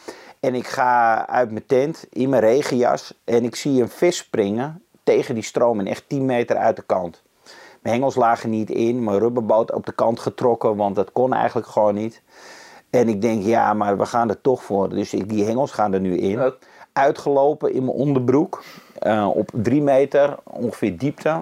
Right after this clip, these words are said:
Speaker 1: Ik kon hier staan, kon ik precies een onderhands
Speaker 2: Ah, ja.
Speaker 1: worpje doen met twee hengels. En, eh, mijn vrouw zegt, "Je gaat er niet op hoor, je gaat er niet op." Ik zeg, "Jawel." Ik zeg, "Het moet nu gebeuren." Dus ik toch die rubberboot
Speaker 2: Echt?
Speaker 1: erin gegooid.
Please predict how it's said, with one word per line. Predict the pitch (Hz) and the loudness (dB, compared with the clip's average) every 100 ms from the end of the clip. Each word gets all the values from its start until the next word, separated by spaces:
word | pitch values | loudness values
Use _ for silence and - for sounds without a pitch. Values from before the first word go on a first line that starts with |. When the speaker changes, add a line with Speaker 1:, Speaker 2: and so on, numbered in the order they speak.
| - | -6
Speaker 1:
Ik | - - | -8 -2
kon | 113 113 | 0 0
hier | 104 120 | 4 2
staan, | 127 123 117 | 2 0 0
kon | 107 | -2
ik | 113 - | -4 -6
precies | 117 - 131 | -8 -4 -4
een | 139 | -4
onderhands | - 139 127 117 | -4 -2 0 0
Speaker 2:
Ah, | 117 | 2
ja. | |
Speaker 1:
worpje | 131 143 - | 2 2 -2
doen | 120 131 | -2 0
met | 120 | -2
twee | - 139 135 | 0 2 4
hengels. | 120 131 143 - _ _ - - - - - - - | 2 0 -2 -6 _ _ -20 -20 -20 -20 -20 -20 -4
En, | 135 123 123 | 2 2 2
eh, | 117 110 107 101 95 - | 0 0 2 0 -2 -4
mijn | 117 127 | -4 -2
vrouw | - 123 131 | 0 2 0
zegt, | 120 - | -4 -4
"Je | 117 | -2
gaat | - 170 | 0 0
er | 185 | 0
niet | 175 170 | 0 2
op | 180 - | 0 2
hoor, | 123 | 0
je | 160 | 0
gaat | 165 165 165 | 0 0 0
er | |
niet | 160 160 | -2 0
op." | 143 127 - | 2 2 -2
Ik | 117 | -4
zeg, | 123 | -2
"Jawel." | - 117 120 110 120 110 87 | 0 2 2 2 0 0 -4
Ik | 104 | -6
zeg, | 113 | -6
"Het | 104 | -6
moet | 110 117 | -6 -4
nu | 120 | -4
gebeuren." | - 101 117 135 101 85 _ | -6 -2 2 2 0 -6 _
Dus | - 113 | -2 -2
ik | - 131 - | 0 -4 0
toch | 175 165 | -2 0
die | 135 120 | -2 0
rubberboot | 135 143 131 135 | 0 0 2 2
Speaker 2:
Echt? | 170 214 | 2 -2
Speaker 1:
erin | 139 | -2
gegooid. | 123 - - 131 143 - | -6 -6 0 2 2 -2